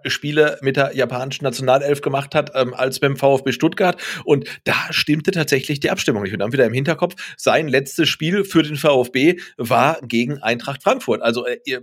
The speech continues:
in Frankfurt, das war Ende November. Also er hat im Dezember, im Januar und Anfang Februar nicht für den V F B gespielt. Und, ähm, dass er dann jetzt vielleicht in die Mechanismen und beim Herausrücken nicht ganz so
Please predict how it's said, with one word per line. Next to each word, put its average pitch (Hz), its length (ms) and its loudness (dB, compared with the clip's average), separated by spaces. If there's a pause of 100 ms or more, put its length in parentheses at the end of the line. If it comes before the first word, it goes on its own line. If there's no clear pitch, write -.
(120)
in 214 160 0
Frankfurt, 127 480 -2
das 135 160 -2
war 127 140 0
Ende 170 280 0
November. 190 460 2
Also 123 180 2
er 127 40 0
hat 131 100 -6
im 139 100 -4
Dezember, 190 520 0 (300)
im 175 140 -2
Januar 196 560 2
und 175 220 0
Anfang 156 260 -4
Februar 151 460 2
nicht 147 160 -6
für 165 100 0
den 139 60 -4
V 139 160 2
F 127 100 -2
B 143 140 2
gespielt. 143 680 -4
Und, 143 320 2
ähm, 131 160 0
dass 123 180 -2
er 127 160 0
dann 160 160 0
jetzt 147 180 -2
vielleicht 147 280 2
in 139 80 -10
die 131 100 -4
Mechanismen 143 600 -2
und 147 100 0
beim 131 160 2
Herausrücken 143 720 2
nicht 120 180 -4
ganz 143 300 -4
so 151 260 2